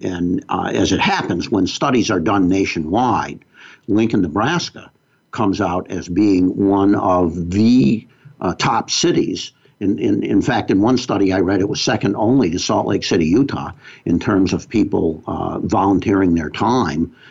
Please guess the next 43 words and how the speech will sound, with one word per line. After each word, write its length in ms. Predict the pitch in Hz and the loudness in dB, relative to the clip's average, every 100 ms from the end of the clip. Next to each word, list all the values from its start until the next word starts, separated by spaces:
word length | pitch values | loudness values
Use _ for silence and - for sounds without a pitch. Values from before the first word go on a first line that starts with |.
| - - | -20 -14
on 320 | - 123 101 82 | -6 -2 0 2
behalf 480 | 92 - 98 95 | 0 0 0 -2
of 100 | 98 | -4
people 380 | - 110 90 95 | -2 -2 0 -2
in 80 | 85 | -2
the 80 | 85 | -2
community. 480 | - 95 107 98 107 | 2 2 4 4 4
And 160 | 123 | 2
that's, 220 | 131 - - - - | 2 -2 -10 -20 -8
so 260 | - 143 | -2 2
my 160 | 123 117 | 4 2
point 400 | 101 143 139 123 | 0 0 2 4
is, 260 | 107 92 - - _ _ _ _ _ _ _ _ _ _ _ - | 2 0 -4 -20 _ _ _ _ _ _ _ _ _ _ _ -8
this 360 | 113 120 127 135 | -2 0 0 0
is 260 | 117 - _ _ _ _ _ - | -2 -6 _ _ _ _ _ -14
a 60 | - | -8
culture. 500 | 123 117 - - _ _ _ _ - | -4 -4 -4 -16 _ _ _ _ -2
The, 240 | 123 120 | -2 -2
so 380 | - 117 107 - | -2 0 0 0
i-, 160 | 135 - - | -2 -2 -6
i-, 680 | - - - - - - _ - - | -8 -8 -6 -6 -8 -12 _ -12 0
in 160 | 147 | 2
a 100 | 113 | 2
company, 600 | - 151 170 - - - | 0 0 0 -2 -6 -6
if, 340 | - 127 - _ _ - | -4 -4 -6 _ _ -4
if 140 | 117 85 | -2 0
that's 300 | 135 - 156 | -2 0 -2
a 60 | |
big 280 | 190 123 117 | 0 0 0
part 240 | 131 120 | -2 -2
of 60 | 113 | -2
the 100 | 113 | -4
co-, 140 | - | -6
of 180 | 120 95 | -6 -2
a 80 | 98 | -2
company's 500 | - 113 117 127 123 | -2 -2 0 0 0
culture, 440 | - 120 117 135 | 0 -4 -2 -2
let's 220 | 113 110 - | -2 -2 -2
say, 260 | 123 120 | 0 0
contributing 680 | 117 107 95 123 110 113 110 | 0 0 2 2 4 2 2
to 140 | 107 | 0
the 80 | 92 | 0
community, 600 | 101 92 98 107 127 | 2 2 4 2 0